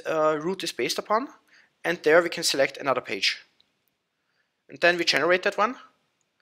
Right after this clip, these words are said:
We are getting the message that the r-, new root has been added. So how does it look like now? First, we look at our root, uh, at our root view here, and there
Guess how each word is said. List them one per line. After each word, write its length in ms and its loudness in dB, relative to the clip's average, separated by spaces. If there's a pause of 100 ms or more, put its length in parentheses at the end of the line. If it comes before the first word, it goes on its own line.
(460)
We 60 4
are 40 6
getting 300 6
the 60 -2
message 420 2
that 140 -2
the 120 -4
r-, 100 -10
new 280 -6
root 220 -8
has 140 -2
been 140 -12
added. 320 -10 (640)
So 380 0 (520)
how 140 8
does 240 0
it 100 -6
look 180 -2
like 180 -6
now? 140 -12 (920)
First, 440 4 (320)
we 100 -4
look 200 2
at 80 4
our 360 6
root, 420 -6
uh, 580 2 (240)
at 80 -8
our 120 2
root 180 -4
view 200 -6
here, 220 -2 (680)
and 160 -12
there 280 8